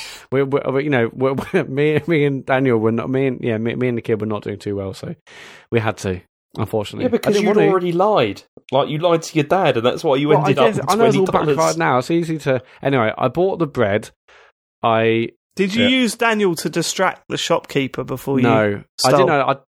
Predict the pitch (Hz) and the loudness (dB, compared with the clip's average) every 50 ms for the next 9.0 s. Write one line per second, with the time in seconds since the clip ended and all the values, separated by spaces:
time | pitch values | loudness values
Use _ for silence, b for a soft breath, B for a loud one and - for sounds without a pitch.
0 | _ - - 185 170 151 135 127 123 110 135 139 - - - 123 - 127 143 147 | _ -6 -2 0 2 2 2 2 2 2 0 -2 -2 -2 -4 -4 0 0 -2 0
1 | - 139 147 135 139 190 247 311 - - - 143 147 139 135 - - 147 139 - | 0 0 -2 0 0 0 -2 0 -4 -2 -2 -2 -2 -2 -4 -2 0 0 0 -2
2 | - - 160 180 208 190 - 165 139 127 120 113 - - _ _ _ _ 117 127 | 0 0 0 0 0 0 0 0 0 2 0 0 -2 -6 _ _ _ _ -4 -2
3 | 139 131 123 117 117 - 123 135 147 127 107 113 - - 120 110 113 113 107 110 | 0 2 2 0 0 -2 0 0 0 0 0 -2 -4 -4 0 2 2 2 2 0
4 | 110 - - 110 113 117 - 113 - 135 123 113 113 110 110 104 110 107 - 113 | -4 -4 -2 0 0 0 -2 -2 -2 0 0 2 2 0 0 0 -2 -2 0 0
5 | 107 110 107 - 107 110 104 104 - - 107 - - 123 127 135 139 131 - 113 | 0 0 0 -2 -2 -2 -2 -6 -8 -8 -10 -4 -2 0 0 0 0 -2 -6 -4
6 | 113 110 110 110 110 107 - - 117 117 113 117 110 110 107 104 107 107 107 110 | -4 -2 -2 -4 -6 -8 -8 -8 -6 -4 0 0 0 0 0 0 -2 0 0 0
7 | 107 101 104 101 - - 117 107 - - 120 110 107 95 113 104 110 117 117 113 | 0 0 -2 -4 -6 -8 -8 -8 -4 -2 0 0 2 2 0 0 0 0 -2 -2
8 | - - 107 - - - 101 101 95 95 92 101 98 - 101 101 98 104 104 - | -4 -8 -10 -10 -8 -6 -6 -6 -6 -6 -6 -8 -6 -2 -2 -2 -2 -2 -4 -6